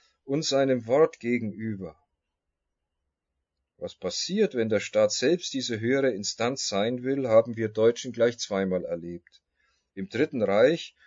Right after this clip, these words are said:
und im S-E-D-Staat. Beide Male bezahlten die Menschen auch mit dem Verlust ihrer Freiheit.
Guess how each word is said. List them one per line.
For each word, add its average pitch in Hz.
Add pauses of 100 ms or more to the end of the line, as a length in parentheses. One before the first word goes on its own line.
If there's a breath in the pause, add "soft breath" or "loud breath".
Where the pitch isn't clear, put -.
(120)
und 156
im 123
S-E-D-Staat. 110 (1080)
Beide 139
Male 123
bezahlten 120
die 107
Menschen 127
auch 131
mit 139
dem 127
Verlust 117
ihrer 117
Freiheit. 120